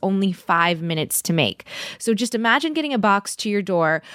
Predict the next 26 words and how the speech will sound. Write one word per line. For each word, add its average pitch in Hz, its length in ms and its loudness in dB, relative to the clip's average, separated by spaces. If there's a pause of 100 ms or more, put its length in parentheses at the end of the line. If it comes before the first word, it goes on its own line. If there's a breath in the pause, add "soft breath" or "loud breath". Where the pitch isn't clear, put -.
(160 loud breath)
with, 190 260 4
like, 170 260 0
ready 196 360 0
to 202 100 -2
blend 170 280 0
smoothies. 208 840 -2
They 165 140 4
have 151 320 2
refreshing 170 600 0
chilled 139 360 0
soups, 247 540 -2
and 180 160 2
they 165 80 0
have 151 200 2
savory 185 500 -2
harvest 220 480 -2
bowls. 196 340 -2
The 180 80 -8
harvest 269 360 0
bowls 196 220 2
are 180 40 0
my 156 140 2
favorite 147 380 0
because 180 240 0
I 156 100 4
just 175 260 -2